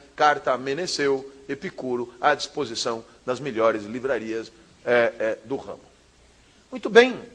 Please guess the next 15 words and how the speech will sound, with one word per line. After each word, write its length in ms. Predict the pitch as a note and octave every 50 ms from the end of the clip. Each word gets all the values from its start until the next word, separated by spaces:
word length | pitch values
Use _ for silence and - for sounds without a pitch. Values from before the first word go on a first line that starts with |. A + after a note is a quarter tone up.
| - - -
é, 560 | D#3 D#3 D3 C#3 C3 B2 A#2 A2 A2 G#2 G2 - - - _ -
dentro 400 | - F#3 A3+ A#3 F3+ D3 D#3 D3
dessa 720 | B2 B2 D3 D3+ C#3 - - - A#2 A2 G#2+ G2+ F#2+ F2 - - -
perspectiva, 880 | - C#3+ C3 - - C#3+ C3+ C3+ - - A#3+ B3+ G#3 E3+ E3 C#3 A#2 G2+ - - - - - _ _ _ _ _ _ _ - - _ _ _
é, 100 | - G2 G2 G2+ - -
de 120 | F#2 A2
avanço 560 | A2 G#2+ G2 G#2+ E3 G3 G3+ F3 - - A#2+ G#2+
clássica 720 | - - C3+ D#3 F3+ F3+ D#3+ - - C3+ - - B2 A2+
que 100 | - C3+
a 80 | B2 A#2+
gente 260 | A#2 D3+ C#3+ - -
costuma 400 | - - - - C#3+ B2+ A#2 B2
fazer, 400 | - - F#3+ C3 C#3+ D#3+ D#3+ D#3+ - - - - - - - - - - - _ _ -
eu 320 | D3+ F3 F3+ F#3 F#3+ F3+ D3
vou, 500 | A#2 C3 D3 D3+ D#3 D#3+ E3 F#3+ -